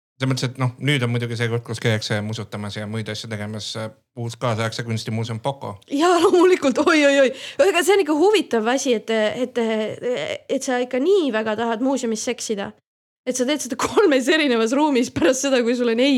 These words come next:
Speaker 2: öeldud. Äh, mitte siis partneri poolt, vaid muuseumi poolt. Äh, ma ei teadnud, et sellisest teenusest, äh, et in-, et inimesed otsivad sellist teenust. Äh, aga ju siis, äh, kummaline.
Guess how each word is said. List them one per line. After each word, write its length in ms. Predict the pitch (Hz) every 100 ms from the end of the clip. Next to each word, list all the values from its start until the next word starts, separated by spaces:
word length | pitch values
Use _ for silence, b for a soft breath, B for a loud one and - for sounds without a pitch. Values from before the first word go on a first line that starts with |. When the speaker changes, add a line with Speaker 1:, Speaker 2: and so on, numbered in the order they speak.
| 208
Speaker 2:
öeldud. 320 | 190 190 202 B B B B B 226
Äh, 300 | 233 220 220 220
mitte 240 | 247 240
siis 80 | 220 285
partneri 380 | 302 247 220 220
poolt, 160 | 214 226
vaid 100 | 226
muuseumi 400 | 339 262 220 208
poolt. 300 | 208 202 - -
Äh, 300 | 240 233 208
ma 140 | 269 320
ei 60 |
teadnud, 240 | 392 392 247
et 160 | 240
sellisest 320 | 277 269 254 -
teenusest, 560 | 349 330 247 240 -
äh, 540 | 240 226 214 160 240 233
et 100 | 254
in-, 160 | 277 269 247
et 100 | 285
inimesed 320 | 294 233 240
otsivad 400 | 370 311 226 226
sellist 240 | 214 208
teenust. 380 | 220 208 214 _ B B B B -
Äh, 80 | 220 220 214 226
aga 240 | 233 233
ju 220 | 240 294 302
siis, 300 | 349 311 -
äh, 640 | 247 240 226 240 269 254 247 -
kummaline. 540 | 381 427 240 226 208